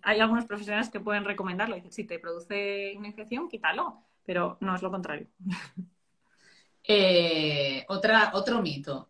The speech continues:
Speaker 2: Si la leche es muy clarita, quiere decir que engorda menos.
Speaker 1: Eh, no. <laughs> Para empezar, el problema yo creo es que tenemos la referencia de que como que la leche buena es la de,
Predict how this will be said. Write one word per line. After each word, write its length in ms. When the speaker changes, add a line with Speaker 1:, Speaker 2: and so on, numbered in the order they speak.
Speaker 2:
Si 260
la 160
leche 300
es 100
muy 100
clarita, 640
quiere 240
decir 340
que 120
engorda 440
menos. 480
Speaker 1:
Eh, 480
no. 420
<laughs> 1040
Para 140
empezar, 480
el 140
problema 320
yo 100
creo 160
es 160
que 120
tenemos 300
la 120
referencia 480
de 120
que 140
como 240
que 80
la 100
leche 240
buena 200
es 60
la 160
de, 300